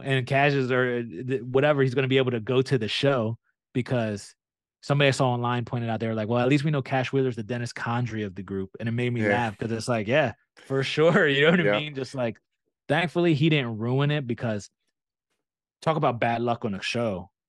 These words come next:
Speaker 1: If F T R and Young
Speaker 2: Mm-mm.
Speaker 1: Bucks doesn't happen,
Speaker 2: Mm-mm.
Speaker 1: brutal, right? 'Cause what we are saying is that should be the main event. We're like, "This should be the main event." That match is, you can't
Speaker 2: Without
Speaker 1: deny
Speaker 2: this match on the card, I don't feel
Speaker 1: Oh,
Speaker 2: like I,
Speaker 1: yeah,
Speaker 2: I'm
Speaker 1: it would've
Speaker 2: way
Speaker 1: hurt it.
Speaker 2: harder on
Speaker 1: Yeah, yeah,
Speaker 2: this
Speaker 1: yeah.
Speaker 2: show, you
Speaker 1: It
Speaker 2: know,
Speaker 1: would've
Speaker 2: whatever.
Speaker 1: hurt
Speaker 2: This
Speaker 1: it. I would've
Speaker 2: really
Speaker 1: been
Speaker 2: brings
Speaker 1: devastated.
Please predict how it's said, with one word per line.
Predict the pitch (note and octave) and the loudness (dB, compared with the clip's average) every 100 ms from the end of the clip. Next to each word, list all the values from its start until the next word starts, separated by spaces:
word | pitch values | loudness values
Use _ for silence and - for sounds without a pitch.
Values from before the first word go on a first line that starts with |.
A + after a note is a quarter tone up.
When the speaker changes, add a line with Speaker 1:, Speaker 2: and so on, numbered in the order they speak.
| _ | _
Speaker 1:
If | B2+ A#2+ | -8 -2
F | B2+ | -2
T | - C3 | 0 2
R | A#2+ A2+ | 2 2
and | G2+ F#2 - _ _ - | -2 -6 -12 _ _ -4
Young | B2 C3 | 0 0
Speaker 2:
Mm-mm. | |
Speaker 1:
Bucks | A#2 G2+ - | -2 -6 -6
doesn't | A#2 G2+ G2+ | -4 -4 -4
happen, | G2+ A2+ C#3+ D3 D#3 - - | -4 -4 -2 -2 -4 -8 -14
Speaker 2:
Mm-mm. | A2 - F#2 | -14 -12 -14
Speaker 1:
brutal, | G#2 A#2 A2+ F2+ - | -8 -6 -6 -8 -6
right? | B2 C3+ | -2 0
'Cause | C#3+ | 2
what | B2+ D#3 | 0 2
we | D#3+ | 4
are | F3 G#3 | 4 2
saying | - C#3 B2 | -2 -6 -6
is | A#2 A2 A2+ - _ _ _ | -8 -10 -10 -16 _ _ _
that | C3+ | -2
should | - D#3 | 0 2
be | C#3 | 2
the | C3 | 2
main | A#2+ A#2 | 0 -4
event. | G#2 A#2+ G#2 - _ - - - | -4 -6 -8 -12 _ -20 -20 -8
We're | C3 C3+ | 0 2
like, | - - - | 2 0 -4
"This | C#3 | -2
should | C#3 E3 | 0 2
be | |
the | D#3 | 2
main | D3+ C#3+ | 2 0
event." | C3 C3+ A2+ | 0 0 -2
That | G2 B2+ | -4 -4
match | C3 C#3 - | -2 -4 -4
is, | A2 | -8
you | A#2+ | -8
can't | - D#3 | -2 4
Speaker 2:
Without | E3+ | 6
Speaker 1:
deny | G3+ | 6
Speaker 2:
this | F#3 - | 4 6
match | E3+ D#3 | 6 6
on | C#3+ F#2+ | 4 0
the | |
card, | F2 - A#2+ D3 D3+ F#2+ D#2+ | -4 -4 2 4 4 2 0
I | F#2 G2+ | 0 2
don't | G#2+ | 0
feel | B2+ | 0
Speaker 1:
Oh, | D3 A#2 | 0 0
Speaker 2:
like | G2+ G2 - | -2 -4 -2
I, | A#2+ | 2
Speaker 1:
yeah, | D#3 E3+ B2 | 4 4 2
Speaker 2:
I'm | A#2+ | 4
Speaker 1:
it | |
would've | G3 F#3 | 6 6
Speaker 2:
way | B2+ | 6
Speaker 1:
hurt | D3+ | 4
it. | |
Speaker 2:
harder | C3+ C3 A#2+ A2 | 4 2 2 0
on | A2 | -4
Speaker 1:
Yeah, | C#3 | -2
yeah, | B2+ A#2+ | -2 -4
Speaker 2:
this | A2 | -8
Speaker 1:
yeah. | A2+ | -2
Speaker 2:
show, | A#2+ C3+ D#2 | 2 2 0
you | E2+ F#2 | -4 -6
Speaker 1:
It | |
Speaker 2:
know, | F2+ | -4
Speaker 1:
would've | F2 C#3+ B2+ | -2 -2 0
Speaker 2:
whatever. | C3+ | 0
Speaker 1:
hurt | C3 | 2
Speaker 2:
This | A#2 | 2
Speaker 1:
it. | |
I | G#2 | 2
would've | D3 | 4
Speaker 2:
really | D#3 B2+ | 4 4
Speaker 1:
been | B2 | 0
Speaker 2:
brings | A#2+ C3 C3+ | 2 2 2
Speaker 1:
devastated. | G#2+ | -2